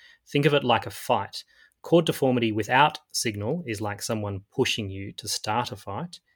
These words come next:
you can still walk away. Cord deformity with signal is a punch to the face. It's on. Uh, so you've got the three grades, uh, drawn here. So you've got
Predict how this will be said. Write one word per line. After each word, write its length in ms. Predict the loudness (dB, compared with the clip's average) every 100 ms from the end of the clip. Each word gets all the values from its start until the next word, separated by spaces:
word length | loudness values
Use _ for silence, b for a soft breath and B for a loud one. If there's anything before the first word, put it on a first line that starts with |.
| _ -16
you 80 | -12
can 100 | -10
still 400 | -6 -4 -4 -8 _
walk 200 | -8 -8
away. 340 | -6 -8 -8 -12 _ _ _ _ _
Cord 280 | 2 4 4
deformity 440 | 2 0 0 -2
with 320 | -2 0 0
signal 520 | -2 -4 -4 -6 -8 -12 -8
is 160 | -6
a 60 | -8
punch 600 | _ -4 -4 -4 -6 -8 -10
to 100 | -8
the 80 | -8
face. 420 | -6 -6 -4 -6
It's 200 | -6 -2
on. 640 | 4 6 8 6 2 -8 -12 _ _ B B B B
Uh, 240 | 0 0 0
so 140 | -2
you've 80 | 0
got 160 | 0
the 60 | -2
three 340 | -2 4 6
grades, 600 | 6 4 4 4 0 -8 -8
uh, 260 | -6 -4 -6 -6
drawn 340 | 2 6 6
here. 240 | 4 0 0
So 140 | 0
you've 200 | -2 -2
got 340 | -2 -4 -6